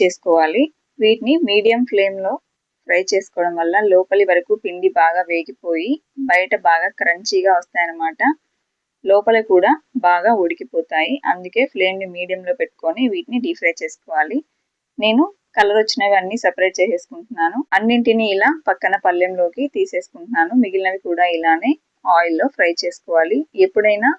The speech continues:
పచ్చి కొబ్బరి ఇంట్లో అందుబాటులో ఉన్నప్పుడు ఇలా ట్రై చేయండి, చాలా టేస్టీగా ఉంటాయి, చాలా రోజుల వరకు నిల్వ ఉంటాయి అన్నమాట. టేస్ట్ కూడా చాలా బాగుంటాయి. బయట స్నాక్స్ కంటే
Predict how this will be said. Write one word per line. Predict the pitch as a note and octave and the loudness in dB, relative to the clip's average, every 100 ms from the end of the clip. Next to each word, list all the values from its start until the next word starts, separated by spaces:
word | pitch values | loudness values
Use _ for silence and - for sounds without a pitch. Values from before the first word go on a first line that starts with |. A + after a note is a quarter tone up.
| _ - | _ -4
పచ్చి | G#3 - A#3+ | -2 0 0
కొబ్బరి | G3+ F#3+ A3+ E4 E4+ D4+ F#3+ | 0 0 0 -2 -6 -12 -8
ఇంట్లో | F#3+ G3+ G3 | -8 0 0
అందుబాటులో | F3+ F#3 F#3 - F3 | 0 0 0 0 -2
ఉన్నప్పుడు | E3+ E3 F3 - E4 G3 | -2 -4 -2 -2 -2 0
ఇలా | F3+ F3+ | 0 0
ట్రై | F3+ E3+ - | 0 -2 -4
చేయండి, | F#3 E3 G3 C#4 - | -8 -10 -4 -4 0
చాలా | F3 F3 F3+ | 0 2 0
టేస్టీగా | F3+ E3+ - F3+ F3 E3 | -2 -4 -8 -10 -10 -12
ఉంటాయి, | D#3+ F#3+ C#4 C#4+ - | -6 -2 -2 -4 -2
చాలా | F3+ F3+ F3+ | 0 2 2
రోజుల | F3 E3+ F#3 F3+ | 2 0 -4 -2
వరకు | E3+ - A#3+ | -4 -4 -4
నిల్వ | F#3 F3 F3+ E3+ | -4 -4 -2 -4
ఉంటాయి | A#3 E3+ | -2 -2
అన్నమాట. | E3 D#3+ D#3+ D#3+ A3 D#4 G3 | -2 -4 -4 -2 -2 -2 0
టేస్ట్ | F#3 - - - | -2 -2 -12 -8
కూడా | F3+ G#3+ | -10 -6
చాలా | F#3+ E3 E3+ E3 | -2 -2 -2 -6
బాగుంటాయి. | E3 B2+ - C4 - - _ _ _ - | -10 -10 -10 -10 -10 -20 _ _ _ -4
బయట | F3+ F#3 G#3 | 0 2 0
స్నాక్స్ | A#3+ F#3+ G#3 - | 0 0 -2 -2
కంటే | F3 - | -4 -2